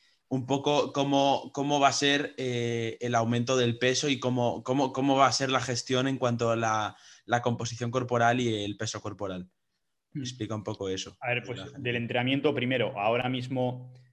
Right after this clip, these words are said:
Speaker 2: tenemos una estructura, hemos transicionado de una estructura full body a una estructura un poco más dividida, que es empuje, tracciones, metiendo la parte de las piernas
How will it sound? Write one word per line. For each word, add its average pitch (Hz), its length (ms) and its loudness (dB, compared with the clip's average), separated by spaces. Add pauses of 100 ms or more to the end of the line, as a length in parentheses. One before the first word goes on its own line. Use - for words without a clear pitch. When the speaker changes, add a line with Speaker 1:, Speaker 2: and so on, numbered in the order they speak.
(140)
Speaker 2:
tenemos 127 240 -4
una 127 100 -2
estructura, 123 680 -2
hemos 127 300 -4
transicionado 123 600 -4
de 113 40 -4
una 120 80 -6
estructura 120 380 -4
full 127 160 -4
body 117 280 0
a 101 60 -2
una 117 140 -4
estructura 123 440 -4
un 113 100 -2
poco 117 140 -4
más 110 120 -4
dividida, 113 260 -4
que 107 120 -10
es - 260 -14
empuje, 113 340 -8
tracciones, 117 760 -4 (500)
metiendo 123 720 2
la 117 200 4
parte 123 280 2
de 120 100 4
las 117 180 -2
piernas 117 600 -4